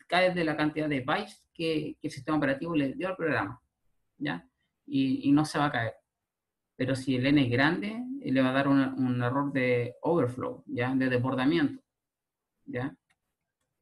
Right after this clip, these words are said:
Así que siempre tiene que ser esto memoria dinámica.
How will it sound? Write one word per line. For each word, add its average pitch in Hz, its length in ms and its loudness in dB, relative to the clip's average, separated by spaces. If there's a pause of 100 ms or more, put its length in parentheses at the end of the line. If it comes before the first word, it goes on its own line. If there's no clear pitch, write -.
(180)
Así 156 280 -12
que 147 120 -2
siempre 180 420 -4
tiene 180 220 -4
que 170 80 -6
ser 170 180 -4
esto 170 180 -6
memoria 156 560 2 (680)
dinámica. 156 680 4